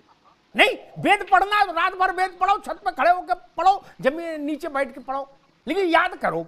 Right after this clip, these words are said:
बात भद्द मत कराओ। मैं एक सलाह देता हूँ राज भाई, राहुल जी को, आपकी पार्टी के बड़े नेता हैं,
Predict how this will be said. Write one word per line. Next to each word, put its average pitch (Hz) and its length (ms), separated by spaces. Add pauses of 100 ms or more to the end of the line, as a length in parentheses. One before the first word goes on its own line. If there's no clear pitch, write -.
(160)
बात 320 160
भद्द 311 240
मत 277 160
कराओ। 170 280 (560)
मैं 339 260
एक 294 160
सलाह 233 360
देता 180 360
हूँ 143 240
राज 135 160
भाई, 151 260 (140)
राहुल 190 320
जी 143 180
को, 139 320 (520)
आपकी 135 260
पार्टी 139 380
के 180 200 (200)
बड़े 185 160
नेता 165 300
हैं, - 240